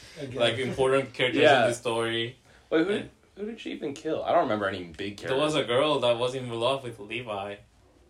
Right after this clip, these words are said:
Speaker 2: that she kills.
Speaker 3: I don't
Speaker 2: Like,
Speaker 3: remember
Speaker 2: she
Speaker 3: that
Speaker 2: was
Speaker 3: girl.
Speaker 2: about to ask him to marry
Speaker 1: Yeah.
Speaker 2: her when coming back from that mission, and then she gets stomped into a tree by the female
Speaker 3: <laughs> Bro,
Speaker 2: Titan.
Speaker 3: I don't remember that at all, bro. What?
Speaker 2: Yeah, it was pretty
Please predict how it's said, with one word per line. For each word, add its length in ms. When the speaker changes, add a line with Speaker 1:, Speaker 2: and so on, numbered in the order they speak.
Speaker 2:
that 140
she 200
kills. 640
Speaker 3:
I 40
don't 80
Speaker 2:
Like, 60
Speaker 3:
remember 200
Speaker 2:
she 60
Speaker 3:
that 60
Speaker 2:
was 120
Speaker 3:
girl. 140
Speaker 2:
about 120
to 240
ask 240
him 140
to 120
marry 320
Speaker 1:
Yeah. 100
Speaker 2:
her 320
when 160
coming 240
back 160
from 180
that 220
mission, 420
and 140
then 140
she 140
gets 340
stomped 580
into 300
a 100
tree 380
by 120
the 100
female 400
Speaker 3:
<laughs> 120
Bro, 200
Speaker 2:
Titan. 140
Speaker 3:
I 120
don't 160
remember 240
that 180
at 100
all, 420
bro. 520
What? 460
Speaker 2:
Yeah, 120
it 60
was 140
pretty 320